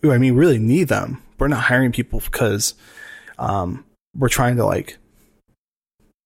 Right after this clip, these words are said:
grow at a fast rate so we can, like, you know, you know, I don't know, like, raise a lot of money and, you know, kick ass. It's about the point, like, we wanna hire people that are the right fit because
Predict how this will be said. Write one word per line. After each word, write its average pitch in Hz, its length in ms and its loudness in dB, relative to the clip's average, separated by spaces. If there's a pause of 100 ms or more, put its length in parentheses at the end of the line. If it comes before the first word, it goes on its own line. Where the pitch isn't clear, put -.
(640)
grow 123 200 2
at 113 60 4
a 107 40 0
fast 110 360 0
rate 117 260 0
so - 140 -2
we 107 140 0
can, 104 140 -2
like, - 300 -8 (640)
you - 120 -4
know, - 240 -6 (760)
you 50 100 -6
know, - 220 -10 (1500)
I 113 140 -2
don't - 120 -2
know, 69 120 -2
like, - 260 -6 (160)
raise 120 220 2
a 117 40 2
lot 117 140 4
of 110 60 2
money 113 360 2
and, 107 200 -2 (420)
you 117 100 -4
know, 123 80 -4
kick - 240 -6
ass. 117 460 2
It's 123 100 -4
about 113 180 0
the 120 60 -6
point, 120 240 0
like, 104 260 -4 (220)
we 151 80 0
wanna 135 160 2
hire 131 280 2
people 117 420 2
that 117 120 2
are 107 80 2
the 107 120 -4
right 110 180 -2
fit - 420 0
because 117 520 -2